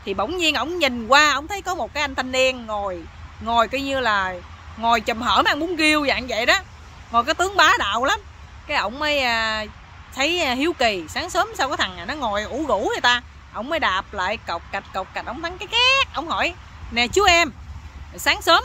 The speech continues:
mà sao không, à, đi làm ăn gì mà sao ngồi buồn rầu vậy? Ngồi tao nói, ê, giống như mất sổ gạo vậy." Trời ơi, ngồi lót cửa giữa,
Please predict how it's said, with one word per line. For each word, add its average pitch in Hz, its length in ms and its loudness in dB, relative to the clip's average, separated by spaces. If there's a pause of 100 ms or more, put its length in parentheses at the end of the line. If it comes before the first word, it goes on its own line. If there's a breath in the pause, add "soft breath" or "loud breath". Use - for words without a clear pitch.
mà 240 140 0
sao 262 420 0
không, 262 220 -10
à, 269 220 2
đi 262 140 -6
làm 214 240 0
ăn 285 340 -2
gì 214 140 -4
mà 196 120 -8
sao 294 180 -2
ngồi 214 260 -4
buồn 202 320 -6
rầu 214 300 2
vậy? 269 240 4 (320)
Ngồi 220 280 -2
tao 269 100 -4
nói, 330 180 0
ê, 269 340 0
giống 285 260 -4
như 302 100 -4
mất 349 140 -2
sổ 320 160 2
gạo 247 400 4
vậy." 370 180 0 (480)
Trời 226 120 2
ơi, 277 120 4
ngồi 240 200 0
lót 320 180 4
cửa 269 80 -4
giữa, 320 300 -2